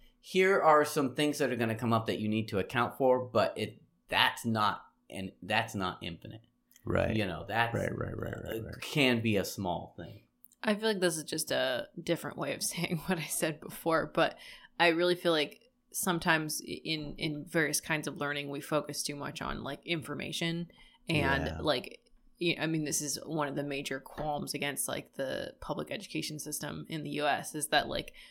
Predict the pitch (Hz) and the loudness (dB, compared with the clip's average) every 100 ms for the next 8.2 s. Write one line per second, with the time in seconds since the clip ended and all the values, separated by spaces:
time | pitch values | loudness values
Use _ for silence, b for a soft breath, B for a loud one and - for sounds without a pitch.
0 | B B - 196 165 160 156 151 160 139 | B B 2 6 8 6 4 2 0 0
1 | 139 143 - - - 170 - - - - | 0 -6 -14 -18 -6 -4 -2 -4 -6 -6
2 | - 113 107 - - - 160 143 139 143 | -4 -4 -4 -10 -10 2 2 4 0 0
3 | - 151 - 147 143 - 139 - 147 - | 0 0 -2 -4 -4 -2 -2 -4 -6 -4
4 | 147 135 - 151 147 - 143 147 - B | -4 -4 -4 -4 -2 -2 0 0 -4 B
5 | B B B 170 165 160 165 151 170 165 | B B B 0 0 0 2 2 2 2
6 | 143 147 151 151 151 143 151 175 165 160 | 2 0 -4 -6 -4 -4 -4 0 0 2
7 | 151 151 151 - - 160 151 - 135 135 | 2 2 -2 -4 -4 -2 0 0 2 2
8 | - | -2